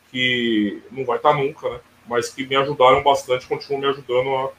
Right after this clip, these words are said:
melhorar minha qualidade de vida enquanto indivíduo, assim, né? E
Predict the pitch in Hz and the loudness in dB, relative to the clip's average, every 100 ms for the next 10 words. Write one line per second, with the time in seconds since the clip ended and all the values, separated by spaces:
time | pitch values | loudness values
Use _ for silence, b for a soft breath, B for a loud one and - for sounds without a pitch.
0 | _ _ _ 131 131 131 135 139 139 135 | _ _ _ 2 6 6 6 4 4 4
1 | 135 131 139 135 135 135 - - 156 160 | 4 2 0 -4 -4 -2 -2 0 -4 -2
2 | 165 135 139 131 107 - 104 - _ _ | -2 2 0 2 0 -2 -6 -8 _ _
3 | _ _ _ _ _ _ 107 110 110 - | _ _ _ _ _ _ -2 0 0 -4
4 | _ _ 107 101 98 95 92 92 | _ _ -10 -8 -10 -14 -14 -16